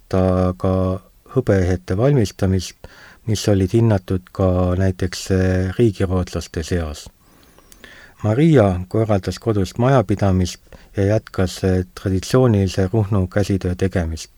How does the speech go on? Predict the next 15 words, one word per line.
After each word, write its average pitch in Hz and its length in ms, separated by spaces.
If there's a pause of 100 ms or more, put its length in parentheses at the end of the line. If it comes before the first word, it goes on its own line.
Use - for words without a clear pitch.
(580)
milleks 101 300
isegi 98 440
lõng 101 340 (200)
saadi 90 420
oma 87 420
majapidamisest. 82 1000 (1120)
Pidulikel 120 540
puhkudel 98 680
kandis, 101 600
eh, 92 240
Ruhnu 104 460
riideid 95 600
ka 90 340 (180)
Maria 101 420
ise. 95 320